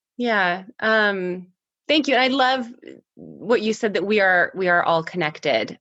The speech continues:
Uh, I think that's really important to remember. Um,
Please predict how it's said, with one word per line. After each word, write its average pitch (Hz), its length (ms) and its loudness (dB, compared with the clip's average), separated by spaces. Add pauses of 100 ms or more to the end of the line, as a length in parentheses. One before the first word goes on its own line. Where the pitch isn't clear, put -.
Uh, 165 240 0
I 170 80 0
think 180 180 -4
that's 165 200 -2
really 160 480 -2
important 151 680 -4 (160)
to - 120 -8
remember. 180 680 0 (100)
Um, 160 560 -2